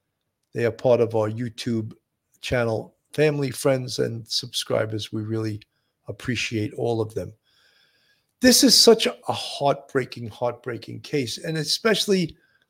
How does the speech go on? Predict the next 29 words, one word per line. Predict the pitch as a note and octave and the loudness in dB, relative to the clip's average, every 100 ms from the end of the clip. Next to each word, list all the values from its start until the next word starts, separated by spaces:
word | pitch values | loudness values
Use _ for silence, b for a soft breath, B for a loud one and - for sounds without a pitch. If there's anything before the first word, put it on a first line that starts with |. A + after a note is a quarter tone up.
| _ | _
we | - F#3+ | 2 4
look | A#3+ C4 | 6 6
at | C4+ | 8
a | G3+ | 10
lot | C#3+ B2+ C3 | 10 6 4
of | C#3+ | -2
these | A2+ G2 - | -4 -10 -12
cases, | - G2 F2+ - G#2+ A2 - _ _ _ - | -12 -14 -14 -16 -16 -18 -20 _ _ _ -6
and | D3 B2+ A#2+ A2 - _ _ _ _ _ _ _ | -2 -2 -4 -10 -18 _ _ _ _ _ _ _
there | D#3+ - | 0 2
always | G3 G#3+ A3 F#3 | 2 2 2 2
seems | - - F3 E3+ D#3 - | 0 0 -2 -4 -6 -6
to | D3 | -8
be | A#2 B2 A#2 A2+ A2 - _ _ _ _ - | -4 -2 0 -2 -6 -14 _ _ _ _ -8
missed | C3 C#3+ - - - | 0 2 0 -6 -8
opportunities. | A#2+ - A2+ - A#2 G#2 G#2+ G#2 - - - _ _ _ _ | -8 -8 -10 -8 -8 -10 -14 -18 -16 -16 -18 _ _ _ _
Um, | D3 A#2 G#2+ A2+ A#2 _ _ _ _ _ _ _ - | -14 -10 -10 -12 -14 _ _ _ _ _ _ _ -4
the | D3 | -2
Boston | B2 E3 D#3 D#3 | 6 6 6 -2
Marathon | C#3+ D3 D3+ - C#3 B2+ | -2 -2 -2 -4 -6 -6
bombers, | A#2 C3 C#3+ A#2 G#2 - - _ _ _ _ _ _ _ _ _ _ | -4 -4 -4 -10 -12 -14 -16 _ _ _ _ _ _ _ _ _ _
the | - F#3+ | 2 2
F | F#3 | 2
B | - | 0
I | E3 D#3+ | 0 2
knew | D#3+ D#3+ | 2 2
who | D#3+ | 2
they | D3 C#3 | 2 2
were | C#3 E3 F2+ | 0 -6 -8